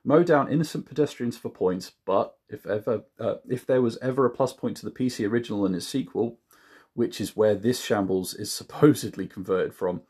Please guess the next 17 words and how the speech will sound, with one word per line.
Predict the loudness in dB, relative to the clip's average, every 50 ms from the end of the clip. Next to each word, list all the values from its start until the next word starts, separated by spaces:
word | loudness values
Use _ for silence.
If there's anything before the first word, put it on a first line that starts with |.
| _ -20 _ -20 _ _ _
it | -4 -2 -2
was | -2 -2 -4
its | -6 -8
bone-crunching | -10 _ 2 4 4 6 4 4 2 0 -2 -2 -2 -4 -2 -2 -2
needlessness, | 0 -2 -2 -2 -2 -2 -2 -2 -6 -8 -10 -10 -12 -14 -16 -18 _ _ _ -8
where | -4 -4 -4
pedestrians | -2 0 2 2 2 2 2 0 0 2 2 0 0
met | -2 -2 -2 -2
with | -2 -2
a | -2 -2
thumping | -2 0 0 0 0 2 2 2 2
end | 2 0
of | 0 -4 -6
the | -8
front | -4 -4 -4 -2 -2
of | -2 0
your | 0